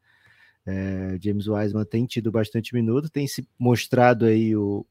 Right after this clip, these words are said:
o jogador de ser capaz de ter o pior plus-minus da N B A no momento,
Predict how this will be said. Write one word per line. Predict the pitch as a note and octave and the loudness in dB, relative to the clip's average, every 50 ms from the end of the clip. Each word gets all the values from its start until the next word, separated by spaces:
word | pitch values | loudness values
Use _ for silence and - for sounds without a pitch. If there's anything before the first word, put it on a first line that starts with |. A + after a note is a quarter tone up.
| _ - | _ -10
o | G#2+ G#2 | -8 -4
jogador | G#2 A2+ G#2+ G#2+ G#2 G#2+ G#2 | -4 -2 -2 -2 -2 -2 -4
de | - | -6
ser | - A2 | -8 -12
capaz | - - A2 - G#2+ G#2 G#2 G#2 G2+ F#2 | -8 -8 -8 -4 -2 -2 0 0 -2 -2
de | G#2 G2 | -4 -6
ter | - - G#2 | -4 -4 -4
o | G2+ | -4
pior | - - A#2 A#2 B2 B2 | -2 0 0 0 0 0
plus-minus | - C3+ C3 A2 A2 A2 A2 A2 A#2 B2+ B2 G#2 | 0 -2 -2 -2 -2 -2 -2 -2 -2 -2 -2 -2
da | A2+ G#2+ | -2 -2
N | A2 G#2+ G#2 | -2 -2 -2
B | F#2+ G2+ G2+ G2+ A#2 | -2 -2 -2 -2 -2
A | D3 E3 | -2 -4
no | D3 A#2+ | -4 -4
momento, | G#2+ G2+ G2+ G#2+ B2 D#3 - _ _ | -6 -6 -4 -4 -6 -6 -8 _ _